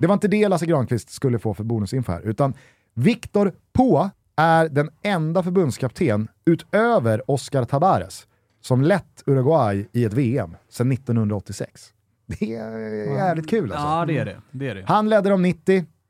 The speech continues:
Speaker 1: och sen så var det då Victor Poa som ledde dem tjugohundratvå och sen dess så har Oscar Tabares rattat skutan. Så att
Speaker 3: Och det är deppigt att han är borta,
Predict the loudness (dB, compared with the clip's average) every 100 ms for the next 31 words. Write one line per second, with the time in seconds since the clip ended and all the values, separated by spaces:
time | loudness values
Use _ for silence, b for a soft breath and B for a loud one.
0 | _ -4 0 -2 0 2 2 2 2 0
1 | 0 0 0 0 0 0 0 0 0 -2
2 | -2 -2 -4 -6 -4 -2 -2 -2 -2 -4
3 | -4 -6 -6 -4 -2 -2 -4 -8 _ _
4 | -4 -4 -4 -8 -4 -4 -4 -6 -6 -8
5 | _ -12 -8 -4 -4 -6 _ -4 0 0
6 | 0 -2 -4 -6 -6